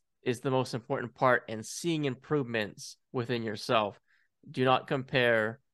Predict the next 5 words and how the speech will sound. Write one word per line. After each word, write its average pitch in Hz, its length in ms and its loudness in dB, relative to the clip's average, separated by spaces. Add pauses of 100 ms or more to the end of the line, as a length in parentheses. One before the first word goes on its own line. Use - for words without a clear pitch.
(340)
and 117 240 0
just, - 520 0 (1160)
like, 110 260 -4 (540)
rate 135 240 2
yourself 135 480 2